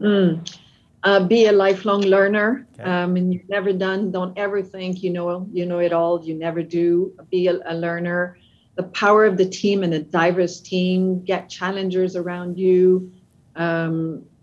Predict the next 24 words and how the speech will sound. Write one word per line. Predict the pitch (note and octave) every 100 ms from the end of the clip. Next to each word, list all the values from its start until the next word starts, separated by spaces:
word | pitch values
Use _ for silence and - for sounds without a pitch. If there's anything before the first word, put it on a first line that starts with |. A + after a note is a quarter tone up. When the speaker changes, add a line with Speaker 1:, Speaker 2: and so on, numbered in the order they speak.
| _ - - _ _ F#3+
Speaker 1:
listen | F#3+ G#3+ A3 A3 G3 F#3+ G3 -
and, | F#3 F3 F3 E3+ F3
and | E3+ E3 E3 E3
empower | F#3 F#3 A3 G#3 G#3
people. | - F#3+ F#3+ F#3 F3+ F3+ F3 -
Agree | F#3 F#3 F#3+ G#3+ A3 G#3+ A3 -
somewhere | - G#3 G3 G3 F#3+ F#3+ F#3
that | F3+ F3 F#3+
we | F#3+
wanna | F#3 F3+
go | E3+ F3+
together, | F#3 F3+ E3+ E3+ E3
and | E3 E3
then | E3+ E3+ F3
let | F3+ F3+
them | F3 F3 F3 F3 - _ _ _ _
figure | - F#3 F#3
out | E3+ E3
the |
best | F3 E3+ F3 -
way | F3
to | E3+ E3
go | - E3 E3
there. | E3 E3 E3 E3